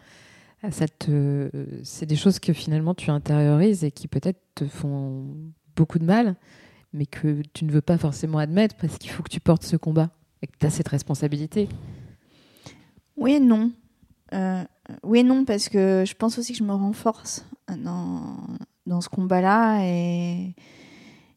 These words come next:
Speaker 2: et, euh, je, j'ai l'impression surtout que, en fait, euh, suite à l'affaire Beaupin, euh, j'ai vraiment failli ne pas revenir de cette affaire.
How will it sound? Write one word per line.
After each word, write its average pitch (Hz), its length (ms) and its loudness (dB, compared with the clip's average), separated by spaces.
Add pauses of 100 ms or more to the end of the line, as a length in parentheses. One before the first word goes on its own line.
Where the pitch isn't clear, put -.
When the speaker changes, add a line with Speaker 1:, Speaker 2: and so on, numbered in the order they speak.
(200)
Speaker 2:
et, 180 800 0
euh, 170 640 -6 (340)
je, 208 120 -10 (440)
j'ai 202 200 0
l'impression 226 560 0
surtout 262 420 -2
que, 180 920 0 (1080)
en 196 120 0
fait, 240 260 0
euh, 107 300 0 (440)
suite 254 200 -2
à 214 60 4
l'affaire 202 340 0
Beaupin, 233 580 4
euh, 165 280 -4
j'ai 190 180 0
vraiment 226 340 2
failli 220 300 0
ne 214 100 4
pas 190 160 -2
revenir 190 500 0
de 165 80 -8
cette 151 240 -14
affaire. 156 400 -12